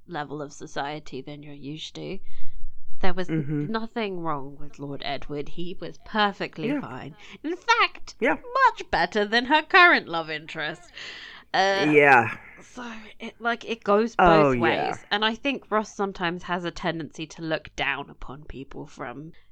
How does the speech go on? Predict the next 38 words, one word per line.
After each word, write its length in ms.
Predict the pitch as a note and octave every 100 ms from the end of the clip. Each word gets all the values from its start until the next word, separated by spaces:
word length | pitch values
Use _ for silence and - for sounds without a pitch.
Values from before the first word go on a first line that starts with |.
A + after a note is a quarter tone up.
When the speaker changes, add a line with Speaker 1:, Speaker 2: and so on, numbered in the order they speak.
| - -
Speaker 1:
his 360 | - F3 C3+ - - - -
quote 300 | - F3 D3 -
unquote 460 | D3+ D#3+ - C#3 -
society. 1000 | D#3 - C3+ D#3 - C3+ - A#2+ D#3+ - - - _ -
Um, 520 | F3 D#3+ F3+ F3 F3+ - -
Speaker 2:
Yeah. 300 | D3 A2+ D2+ - - - -
Speaker 1:
and 200 | F3+ - -
it 180 | F#3+ -
can 200 | - G#3+
almost 580 | G3+ G#3+ A#3+ A#3 - -
be 160 | F#3
like 220 | F3+ E3+ E3+
a 60 |
bias 520 | D#3 D#3 E3 E3+ E3 D#3
in 80 | D3+
the 120 | D#3
wrong 440 | D3+ C#3+ C#3+ C#3+
way. 400 | C3+ C3 C3+ D3+ D#3 _ G#3+
Speaker 2:
Mm-hmm. 240 | G3 G#3
Speaker 1:
Which 160 | A3 G4
he's, 180 | G4 - - _ - B3
you 140 | C#4+ D4
know, 60 | C4
Speaker 2:
Yeah. 100 | -
Speaker 1:
it's 180 | B3 -
pretty 300 | - C#4+ B3
evident 420 | C4 A#3 G3+ -
in 140 | - F3
the 60 |
T 180 | E3+ F3+
V 140 | E3+ F3
show. 340 | - D#3 D3 _
Demelza, 380 | F#3 F3+ F#3 E3
like, 160 | D3 -
calls 260 | E3 D3
him 100 | D3+
out 200 | D3+ -
for 200 | - A2